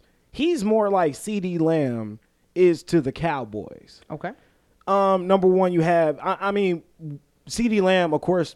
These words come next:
Speaker 1: no injury history that we have right now on him. Uh, God willing, he stays pretty healthy throughout his career. Uh, but when you look at Odell Beckham,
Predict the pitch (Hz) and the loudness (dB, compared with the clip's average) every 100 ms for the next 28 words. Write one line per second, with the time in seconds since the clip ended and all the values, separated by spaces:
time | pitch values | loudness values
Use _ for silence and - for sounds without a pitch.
0 | - 151 165 160 139 143 139 143 - 139 | -6 -4 -2 -2 0 0 0 -2 -4 -6
1 | 139 - _ 123 139 131 131 135 135 120 | -6 -10 _ -4 -2 -2 -4 -4 -4 -4
2 | 131 123 131 127 127 127 143 _ _ - | -4 -6 -6 -6 -8 -8 -10 _ _ -10
3 | 123 120 117 107 147 131 139 139 160 135 | -6 -4 -4 -4 -4 -2 -2 -2 -4 -8
4 | 131 127 147 131 - 131 123 127 135 139 | -10 -6 -4 -4 -4 -4 -4 -4 -6 -10
5 | 143 120 127 120 113 - 113 120 160 _ | -8 -6 -4 -4 -6 -6 -4 -4 -6 _
6 | _ _ _ _ _ 156 165 160 147 139 | _ _ _ _ _ 2 4 4 2 -2
7 | - _ 147 120 - 214 185 160 - _ | -6 _ -20 -6 4 4 6 0 -4 _
8 | - 175 196 254 220 202 208 196 180 175 | -2 0 2 2 2 2 4 6 6 6
9 | 165 156 170 | 2 0 -8